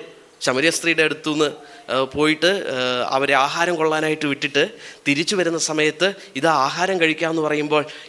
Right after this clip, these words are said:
യേശു കർത്താവ് പറയുന്ന ഒരു, ഒരു, ഒരു, ഒരു വാചകമുണ്ട്. എന്താണെന്ന് പറയാമോ?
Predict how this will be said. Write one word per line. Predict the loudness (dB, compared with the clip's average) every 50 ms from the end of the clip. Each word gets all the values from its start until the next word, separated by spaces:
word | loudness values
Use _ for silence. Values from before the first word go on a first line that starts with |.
| -2 -2
യേശു | 0 0 0 -2
കർത്താവ് | -2 0 0 0 2 0
പറയുന്ന | 0 0 2 2 2 2
ഒരു, | 2 2 0 -2 -2
ഒരു, | -2 -2 -2 -2 -2
ഒരു, | -2 -2 -2 -2 -2
ഒരു | 0 0 0 0 -2 0 0
വാചകമുണ്ട്. | 0 2 4 2 4 4 2 2 2 -2 -2 -4 -6 -12 -20 -20 -20 -20 -20 _ _ _ _ _ -4 2
എന്താണെന്ന് | 2 4 4 4 4 4 4
പറയാമോ? | 4 4 4 4 2